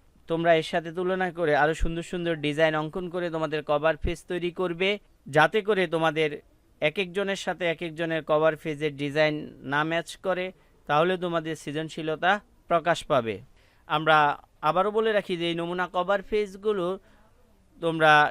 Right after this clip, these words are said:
ভিডিওর ডেসক্রিপশন বক্স থেকে সহজে ডাউনলোড করতে পারবে।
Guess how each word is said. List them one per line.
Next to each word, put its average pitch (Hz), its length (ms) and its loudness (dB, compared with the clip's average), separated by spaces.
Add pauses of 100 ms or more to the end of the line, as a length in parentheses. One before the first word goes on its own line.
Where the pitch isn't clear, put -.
(140)
ভিডিওর 196 340 2 (100)
ডেসক্রিপশন 202 540 -4
বক্স 180 280 0
থেকে 175 180 -6
সহজে 165 480 0 (220)
ডাউনলোড 156 380 0 (100)
করতে 143 220 -4 (100)
পারবে। 113 280 -2